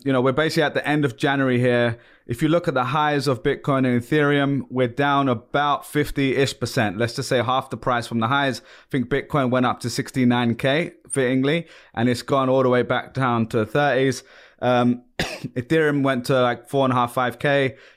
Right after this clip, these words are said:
and is now down in the two and a half range, basically. So, um, yeah, so that is obviously on the crypto side, but even on the stock side, across the board, we've seen,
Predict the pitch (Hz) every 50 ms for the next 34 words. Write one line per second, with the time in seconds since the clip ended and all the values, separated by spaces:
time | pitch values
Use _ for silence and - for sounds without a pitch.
0 | _ - 117 123 127 120 120 131 127 123 123 120 120 117 120 - - 135 123 120
1 | 120 120 120 117 117 113 110 - - 139 127 120 117 110 104 117 113 110 - -
2 | - 107 113 113 107 107 104 98 - - 110 107 104 - 110 - - 101 95 -
3 | - - - - - - - - - - - 165 143 143 139 135 127 - 113 131
4 | 131 127 127 131 123 117 - - 156 147 113 - - 147 143 165 165 143 147 131
5 | 156 147 143 139 - 151 147 135 123 120 - 220 208 - 143 123 - 147 131 123
6 | 123 120 117 - 131 127 - 139 156 170 175 151 151 143 135 127 113 - - 131
7 | 127 127 127 123 120 - - 120 113 - - - 147 - - - - - 135 120
8 | 120 117 113 110 - - 120 - - 151 135 - - 135 113 131 131 127 123 117
9 | 123 120 113 - - 135 123 120 120 117 113 107